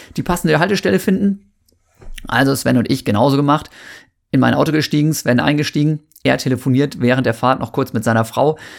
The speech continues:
„Du, kannst du mal kurz für uns recherchieren? Wir versuchen es auch parallel. Wo können wir denn in Köln parken, sodass wir eben mit dem Auto nicht erst die Rennstrecke kreuzen müssen, sondern quasi außerhalb der Rennstrecke parken und dann vielleicht die S-Bahn oder Ähnliches nehmen können?“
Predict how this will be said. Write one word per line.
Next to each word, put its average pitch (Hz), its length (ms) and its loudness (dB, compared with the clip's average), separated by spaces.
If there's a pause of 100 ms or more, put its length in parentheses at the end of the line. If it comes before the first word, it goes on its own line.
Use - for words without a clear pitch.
(120)
„Du, 233 180 -2
kannst 202 300 -4
du 180 40 -2
mal 175 120 2
kurz - 240 -2
für - 100 -8
uns - 160 -4
recherchieren? 196 560 2
Wir 165 80 2
versuchen 185 300 -2
es - 80 -4
auch - 120 -4
parallel. 185 520 2 (320)
Wo 185 240 2
können 196 260 0
wir 196 100 2
denn 180 160 2
in 165 200 -4
Köln 190 280 0
parken, 185 640 0
sodass 165 300 0
wir 156 100 -2
eben 165 160 0
mit 160 120 0
dem 156 120 -2
Auto 151 420 0
nicht 202 600 2 (100)
erst 139 300 -4
die 135 140 0
Rennstrecke 127 640 -2
kreuzen 113 520 -2
müssen, 180 460 0 (320)
sondern 202 420 0
quasi 156 400 -2
außerhalb 202 480 2
der 165 120 0
Rennstrecke 175 400 -2
parken 160 360 0
und 143 140 -2
dann 156 200 0
vielleicht - 340 -2
die - 100 0
S-Bahn - 340 0
oder 143 200 0
Ähnliches 123 360 -2
nehmen 110 220 -6
können?“ 120 240 -12